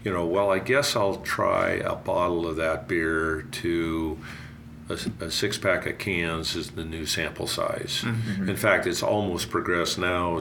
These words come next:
Speaker 1: to a, "I don't even want a bottle. I'll take a sixteen-ounce can or a four-pack of, of sixteen-ounce cans. That's my new,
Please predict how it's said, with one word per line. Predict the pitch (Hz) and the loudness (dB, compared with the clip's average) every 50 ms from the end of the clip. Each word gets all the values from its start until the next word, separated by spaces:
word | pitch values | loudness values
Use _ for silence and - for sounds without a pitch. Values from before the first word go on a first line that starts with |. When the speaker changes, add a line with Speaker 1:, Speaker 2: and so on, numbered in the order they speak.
| 82 | -2
Speaker 1:
to | - - 92 87 85 82 82 85 | -2 0 0 2 2 2 2 2
a, | 85 85 82 85 85 82 82 85 78 76 - - - - - - - - - - 98 | 2 2 2 2 4 4 2 2 0 -2 -6 -12 -14 -14 -16 -16 -16 -12 -6 -2 0
"I | 95 | 0
don't | 95 95 | 2 0
even | 90 85 85 85 | 0 0 0 0
want | 95 107 110 104 | 2 2 2 2
a | 90 | 2
bottle. | 80 90 85 82 85 85 82 82 82 82 78 78 - - - - - - - - - | 2 2 4 4 4 4 2 2 0 -2 -2 -4 -8 -12 -14 -14 -16 -18 -14 -8 -2
I'll | 92 87 87 90 113 110 - | 0 0 0 0 -2 -4 -6
take | - 104 95 90 87 87 - 113 - - - | -2 2 2 4 4 2 2 0 -2 -2 -2
a | 85 85 85 85 85 80 | 0 0 0 0 0 0
sixteen-ounce | - - 110 - - - 98 90 85 85 85 82 80 - - | 0 0 0 0 -2 -2 -2 0 0 0 0 -2 -2 -4 -4
can | - - 107 98 95 95 95 95 92 92 92 90 87 87 87 - - | -2 -2 0 0 2 0 0 0 0 0 0 -2 -2 -4 -6 -6 -4
or | 90 85 85 85 | -2 -2 0 0
a | 82 | -2
four-pack | - - 107 92 92 87 - 90 85 82 82 - - - - | -2 0 0 0 0 0 0 0 0 0 0 -2 -4 -6 -6
of, | 92 87 85 85 82 80 - - - | -6 -4 -4 -4 -6 -6 -8 -8 -8
of | 95 87 85 | -6 -6 -4
sixteen-ounce | - - 92 85 - - 87 85 82 82 - - | -2 -2 -2 -2 -2 -2 -2 -4 -4 -4 -6 -4
cans. | - 87 82 82 80 85 | -4 -2 -2 -2 -2 0
That's | 90 85 - - | 0 0 0 0
my | 85 82 82 | 0 -2 -2
new, | 82 82 82 80 80 80 76 | -2 -2 -2 -2 -2 -2 -4